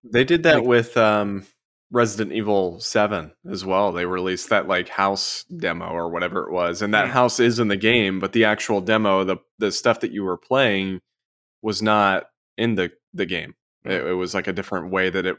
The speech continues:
Speaker 1: operated and different things were happening. And I think it was more so just to show, like, "Hey, this is what the game looks like and what it kinda plays like, and here's, like, a little taste." And I, I,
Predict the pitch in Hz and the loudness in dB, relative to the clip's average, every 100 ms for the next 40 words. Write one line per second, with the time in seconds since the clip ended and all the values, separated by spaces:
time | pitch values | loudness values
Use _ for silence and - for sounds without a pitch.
0 | _ - 87 87 98 90 87 87 87 85 | _ -4 -2 0 0 -2 -2 -4 -6 -10
1 | 98 98 82 92 90 92 85 90 - 92 | -12 -12 -10 -10 -8 -8 -4 -4 -4 -6
2 | 92 104 104 120 110 101 107 101 - 95 | -2 0 0 0 -2 -2 -2 -4 -2 -4
3 | 85 - 95 - 95 90 90 85 87 117 | -4 -10 -10 -6 -2 -2 -2 -2 -2 2
4 | 127 123 123 _ _ _ _ _ _ 98 | 2 2 0 _ _ _ _ _ _ -8
5 | - 95 87 - - _ _ _ - 101 | -4 -4 -4 -8 -10 _ _ _ -6 -4
6 | 104 110 98 95 107 - 113 107 104 95 | -2 -2 0 0 -2 0 2 2 0 -6
7 | 92 92 92 _ _ - 101 98 98 107 | -4 -4 -4 _ _ -8 -4 -4 -2 0
8 | 95 92 101 92 90 95 87 85 82 - | 0 0 -2 -2 -2 -6 -8 -10 -14 -8
9 | 98 90 95 95 90 87 - 90 80 - | -6 -6 -8 -6 -6 -6 -4 -4 -4 -8
10 | - - 98 104 - 123 135 | -14 -4 -2 0 2 2 2